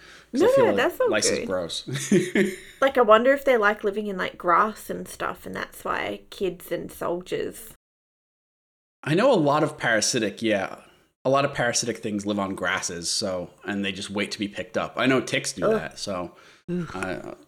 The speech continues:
Speaker 1: I don't know. It could have just been, I mean, honestly, one person brings lice to the battlefield, and everyone has it within, like, 'cause it, it's
Speaker 2: Like a
Speaker 1: unsanitary, and,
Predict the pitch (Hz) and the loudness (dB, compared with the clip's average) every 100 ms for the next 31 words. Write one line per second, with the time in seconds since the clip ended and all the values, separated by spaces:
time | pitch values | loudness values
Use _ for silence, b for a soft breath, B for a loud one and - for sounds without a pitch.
0 | _ _ 104 120 120 101 - 156 143 139 | _ _ 0 2 4 2 2 0 0 0
1 | 135 120 - 131 139 123 131 151 147 135 | 2 2 0 2 2 4 4 4 4 2
2 | 113 120 135 147 139 139 120 123 120 107 | 4 2 4 2 2 2 2 2 2 0
3 | 101 110 - - 104 95 104 110 139 127 | 0 2 0 -2 -2 0 -2 -2 0 2
4 | 139 135 b b - 104 101 98 - 104 | 0 -4 b b -6 -2 -2 -4 -2 -2
5 | 113 104 101 95 82 - 98 101 92 87 | 0 0 -2 -2 -4 -8 -8 -8 -8 -10
6 | 80 87 - _ - - 110 117 - 107 | -6 -8 -8 _ -10 -6 -4 -4 -2 -2
7 | - 127 135 - 123 117 135 110 110 107 | 0 2 2 4 2 0 2 2 2 2
8 | 107 98 98 95 95 | -2 -2 -6 -6 -8